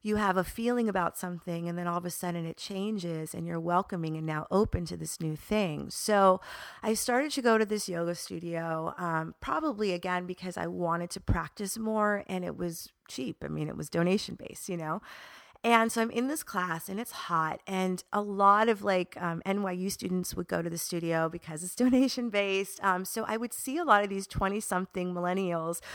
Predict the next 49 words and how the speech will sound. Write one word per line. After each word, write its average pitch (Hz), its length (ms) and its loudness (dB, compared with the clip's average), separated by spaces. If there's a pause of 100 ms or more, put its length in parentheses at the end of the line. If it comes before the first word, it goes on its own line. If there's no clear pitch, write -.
(200)
with, 240 160 4
like, 196 240 2
their 165 140 -4
tops 262 480 8
off. 208 340 12
I 220 60 0
mean, 240 140 2
they 254 100 6
were 233 80 6
wearing 285 260 4
sports 196 480 0
bras, 160 400 -2
but 180 320 -2
they 254 140 0
looked 330 260 4
like 381 140 2
bras, 214 640 6
you 202 120 0
know? 185 200 4
And 233 140 0
here 311 200 2
I 339 100 6
am, 208 440 4 (580)
very 220 220 6
conservative, 208 840 2
you 233 100 -2
know, 196 120 0
in 220 140 0
the 214 100 -2
sense, 196 420 -4
you 208 120 -4
know, 170 60 -4
I'm 175 160 -6
wearing 160 260 -4
a 175 60 -2
real 165 340 -2 (120)
tank 180 320 -2
top 165 440 6
and 165 180 -2
I'm 180 160 -4
wearing 170 200 -2
a - 20 -4
sports - 380 -4
bra 165 180 0
underneath, 170 480 -2
but 175 80 -2
I 175 80 2
would 180 100 0
never, 175 680 -2